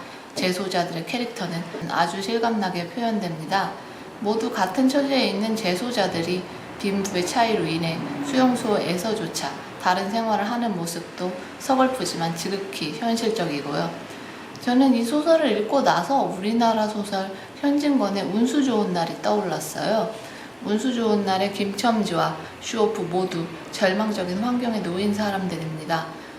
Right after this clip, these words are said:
그럼에도 꾸역꾸역 하루를 살아내는데 김첨지는 가족을 위해, 슈오프는 집으로 돌아가기 위해서요. 슈오프는 수용소의 하루를 열심히 보내보려 하지만 그에게도 당연히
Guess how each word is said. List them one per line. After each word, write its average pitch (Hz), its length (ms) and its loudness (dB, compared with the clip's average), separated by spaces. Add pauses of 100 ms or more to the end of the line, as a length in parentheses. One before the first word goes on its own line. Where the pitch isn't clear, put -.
(140)
그럼에도 208 480 2
꾸역꾸역 247 720 2
하루를 240 340 -2
살아내는데 185 1040 0 (300)
김첨지는 196 580 2
가족을 180 500 -2
위해, 175 340 0 (200)
슈오프는 220 480 0
집으로 202 420 0
돌아가기 190 680 0
위해서요. 160 720 -4 (580)
슈오프는 247 800 2
수용소의 262 520 6
하루를 233 520 2
열심히 208 480 2
보내보려 196 580 -2
하지만 196 640 -2 (300)
그에게도 175 480 0
당연히 175 560 -2